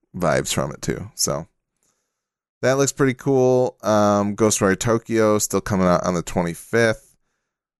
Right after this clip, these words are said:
Uh, Stranger of Paradise Final Fantasy Origin is now out, but they did put out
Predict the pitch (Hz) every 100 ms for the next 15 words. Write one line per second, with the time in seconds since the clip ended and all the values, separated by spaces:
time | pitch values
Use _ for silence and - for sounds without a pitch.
0 | - 95 95 98 - 143 180 190 139 147
1 | 139 139 127 - 123 120 - 117 120 -
2 | - 110 123 110 107 98 - 104 110 101
3 | 107 117 110 - 101 92 - - 98 95
4 | 90 101 - 101 92